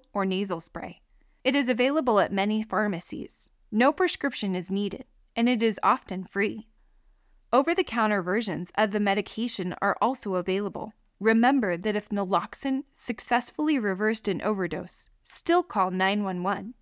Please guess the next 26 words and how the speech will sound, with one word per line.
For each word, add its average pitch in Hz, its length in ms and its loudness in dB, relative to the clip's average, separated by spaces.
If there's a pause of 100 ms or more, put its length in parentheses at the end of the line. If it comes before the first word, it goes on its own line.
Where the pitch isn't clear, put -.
(160)
and 214 140 2
get 226 140 2
your 190 160 0
child 220 540 0
or 202 120 -2
teen 220 400 -2
to 190 140 -4
a 175 60 0
hospital, - 600 -4 (100)
because 262 320 0
when 220 140 2
naloxone 208 600 2
wears 190 260 0
off, 202 240 0 (360)
the - 140 -4
overdose 233 460 0
can 180 200 -4
continue. 208 560 -4 (840)
Intravenous 254 680 2
drug 175 280 -2
use 185 260 -6
comes 220 300 0
with 202 200 -2
other 240 260 4
potential 180 540 -4
harms, - 560 -10